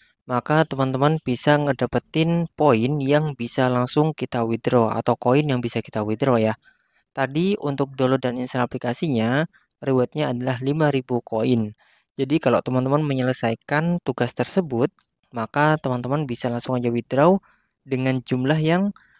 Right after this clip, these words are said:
nol koma dua puluh U S dollar, dan di situ masih sisa koinnya ya, karena untuk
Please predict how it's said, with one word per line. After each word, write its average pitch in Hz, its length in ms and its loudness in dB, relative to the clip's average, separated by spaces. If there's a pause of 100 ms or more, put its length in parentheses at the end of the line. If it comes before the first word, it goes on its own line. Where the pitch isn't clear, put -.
(220)
nol 165 300 4
koma 170 460 2
dua 139 280 2
puluh 143 240 2
U 139 160 0
S 143 160 -2
dollar, 120 400 0 (480)
dan 139 160 -4
di 131 80 -6
situ 175 240 2
masih 147 320 2
sisa 143 400 2
koinnya 131 480 4
ya, 117 160 4
karena 147 320 0
untuk 139 160 -6